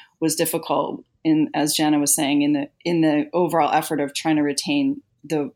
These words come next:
the character and voice of the speakers, as well as the most important information that was being portrayed. And, um, you know, at times when, when people trail off or the conversation just veers off in a totally different direction,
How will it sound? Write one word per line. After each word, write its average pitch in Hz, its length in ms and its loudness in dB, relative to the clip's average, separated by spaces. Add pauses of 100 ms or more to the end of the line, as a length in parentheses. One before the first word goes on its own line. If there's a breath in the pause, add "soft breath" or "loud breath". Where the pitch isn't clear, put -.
(140)
the 151 160 -2
character 170 460 0
and 147 140 4
voice 143 640 0
of 143 320 -4
the 147 80 -6
speakers, 156 600 -4
as 156 120 -10
well 143 200 -2
as 143 180 -4
the 151 80 -2
most 143 220 -2
important 147 300 -6
information 143 520 -4
that 143 100 -6
was 151 140 -6
being 147 240 -4
portrayed. 139 520 -6
And, - 200 -8 (640 loud breath)
um, - 460 -6
you 175 140 -2
know, 147 100 2
at - 120 -4
times 143 320 -2
when, 147 320 -2
when 156 180 0
people 170 280 -2
trail 165 260 2
off 156 240 4
or 175 60 -2
the 151 80 -4
conversation 156 600 0
just 160 200 -4
veers 160 240 0
off 151 260 0
in 165 60 0
a 151 80 0
totally 165 280 -2
different 151 260 -2
direction, 143 560 0